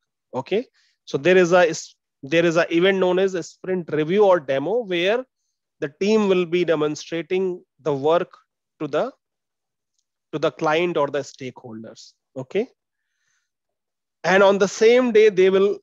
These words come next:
again sit together and they will see that where they can improve. So they ask questions like what has been done well, what has not been done well, what we can stop. We will not practice this,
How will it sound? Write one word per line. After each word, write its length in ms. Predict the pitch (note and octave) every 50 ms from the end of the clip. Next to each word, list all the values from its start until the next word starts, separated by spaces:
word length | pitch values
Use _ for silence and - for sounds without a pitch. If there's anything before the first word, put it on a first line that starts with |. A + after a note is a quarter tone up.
| _ -
again 420 | - E3 D#3 F3 F#3+ G3+ A3 A3
sit 280 | G3 - - G#3+ A3 G#3+ _ -
together 400 | G3+ F3+ F3+ F3 E3+ F3+ F#3 F#3
and 200 | F3 F3 E3+ D#3+
they 120 | E3 E3
will 200 | E3 E3+ E3+ E3+
see 280 | D#3 - - G3 G#3 G3+
that 300 | E3+ E3+ D#3+ D#3 D#3 D#3 _ _ _ _ _ _ _ _ _ _ _ _ _ _ _ _ _ _ _ _ _ _ _ _ _ _
where 400 | - C#3+ C#3+ F3 F3+ F#3+ G3+ G3
they 180 | F3 D3+ E3 D#3+
can 160 | - F3 D#3+
improve. 460 | D3+ C#3 B2+ A#2 - C3+ C3+ B2 G#2 F#2 _ _ _ _ _ _ _
So 160 | _ - D#3
they 160 | C#3 C#3 E3+ F3
ask 380 | E3 D#3+ F3+ F#3+ F#3 - -
questions 600 | - F3 E3+ D3+ - - - G3 F#3 F#3 - -
like 300 | F3 E3 D#3+ D#3 D3 -
what 260 | C3+ C3+ C#3+ D#3+ D#3+
has 220 | D#3+ D3+ D#3+ D#3+ D3
been 240 | D3+ D#3+ D#3 D3+ D3
done 380 | D3 C#3+ C#3+ C#3+ C#3+ C3+ B2
well, 360 | B2+ C3+ C#3 D3 D3 D3 D3 D3 _ _ _ _ _ _ _ _ _
what 240 | C3+ D3+ D3 C3+
has 180 | C#3 D3 C#3+ C3+
not 300 | C3+ C3+ C#3 C#3+ C3 B2+
been 220 | D3 D3 D3 C#3+
done 280 | C3+ C#3 C#3+ C#3+ C#3 C3
well, 300 | C#3 C#3+ C#3+ C#3+ C#3+ C#3+ C#3+ _ _ _ _ _ _ _ _ _ _
what 300 | - C3+ D3 D#3 D3+ - _
we 120 | E3 E3+ E3
can 260 | - - D#3 D3 C#3+ C3+
stop. 440 | - - - E3+ D#3+ E3 F3 F3 _ _ _ _ _ _ _ _ _ _ _ _ _ _ _ _ _ _ _ _ _ _
We 120 | C3 D3+ D#3
will 160 | D3+ D3 D3
not 280 | D3 D3+ D#3+ D#3 _
practice 360 | - E3 D#3 - _ F3+ E3 D3
this, 480 | C#3+ D#3+ D#3+ - - - - - _